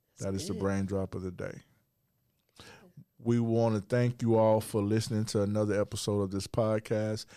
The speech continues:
Speaker 2: Definitely sus-, like, subscribe, and share. Can't say that enough. Um, and also, any banana peel questions, we welcome them. Please send them to us at the cap podcast three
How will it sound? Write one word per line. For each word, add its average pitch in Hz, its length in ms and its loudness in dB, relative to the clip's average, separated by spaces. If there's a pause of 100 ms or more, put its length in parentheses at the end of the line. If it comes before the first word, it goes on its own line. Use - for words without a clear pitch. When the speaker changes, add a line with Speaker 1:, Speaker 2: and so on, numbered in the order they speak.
(380)
Speaker 2:
Definitely 117 760 2 (640)
sus-, - 440 -6
like, 120 500 2
subscribe, 110 1040 2
and 98 120 -6
share. 117 540 0 (720)
Can't 107 240 0
say 110 180 2
that 104 220 2
enough. 101 520 -4 (440)
Um, 101 460 2
and 113 180 -2
also, 113 540 2
any 113 260 -6
banana 107 460 0
peel 110 280 2
questions, 110 640 -2
we 107 180 0
welcome 113 560 2
them. 95 180 0
Please 113 420 -2
send 107 180 -4
them 104 120 -4
to 127 240 0
us 131 200 -2 (440)
at 104 200 -2
the - 80 -6
cap - 440 4
podcast 123 840 2
three 175 460 2